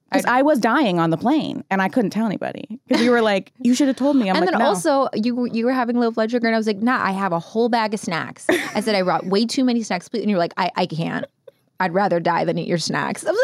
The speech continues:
Speaker 2: like, "Natalie." <laughs>
Speaker 1: I know. That's what I'm saying. It's a skill that I need to be better at.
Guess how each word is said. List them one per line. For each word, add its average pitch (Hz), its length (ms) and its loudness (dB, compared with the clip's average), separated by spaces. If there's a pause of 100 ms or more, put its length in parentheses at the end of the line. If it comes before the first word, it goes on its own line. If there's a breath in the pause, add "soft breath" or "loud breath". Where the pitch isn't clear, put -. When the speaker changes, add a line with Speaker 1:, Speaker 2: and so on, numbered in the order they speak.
Speaker 2:
like, - 160 -8
"Natalie." 330 420 0
<laughs> 762 220 -4
Speaker 1:
I - 60 2
know. 480 960 0
That's 453 120 2
what 480 80 2
I'm 453 60 0
saying. 480 240 0
It's 440 120 0
a 415 120 2
skill 403 280 -2
that 320 120 0
I 185 100 2
need 208 180 -2
to - 60 -8
be 196 100 -4
better 202 340 -2
at. 208 280 -6